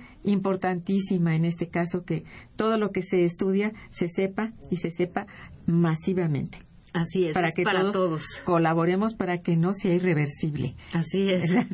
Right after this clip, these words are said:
Speaker 1: Sí, bien. Muchas gracias por tu asistencia y también a nuestros, eh, radioescuchas por su participación, su interés. Estuvo en los controles técnicos Socorro Montes, en la producción,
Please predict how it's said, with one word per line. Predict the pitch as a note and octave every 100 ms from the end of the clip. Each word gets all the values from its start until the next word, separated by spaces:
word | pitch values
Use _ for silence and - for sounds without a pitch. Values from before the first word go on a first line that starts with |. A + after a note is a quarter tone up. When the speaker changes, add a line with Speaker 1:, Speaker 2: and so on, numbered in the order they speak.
| -
Speaker 1:
Sí, | E3 - - -
bien. | F3+ E3+ D#3+ - - - -
Muchas | A#3+ C4+ A3+
gracias | G#3+ G#3+ A3 G3+
por | F#3+ F3
tu | E3+
asistencia | E3+ F3 - E3 D#3+ E3
y | E3
también | F3+ E3+ F#3 F#3+
a |
nuestros, | F3+ F3 F3 E3 - - -
eh, | - E3+ D#3 C#3 - -
radioescuchas | - F#3+ G#3 G3+ F#3+ F#3+ G#3 A#3 B3+ B3
por | F#3+
su | F#3+ F#3
participación, | E3+ E3+ E3 E3+ F3+ F3 G3+ A3
su |
interés. | F3+ E3 F3 G#3 A#3+ - - -
Estuvo | G3 F#3+ G3+
en | G3
los | F#3+
controles | F3+ F3 F#3 F3+ F3
técnicos | G3 G3 G3+ G3+ A3+
Socorro | F#3 - F3 E3+
Montes, | F3 F3+ F#3+ A3+ - - - -
en | F3+
la | F3
producción, | F3 F3 F3 - F#3+ G3+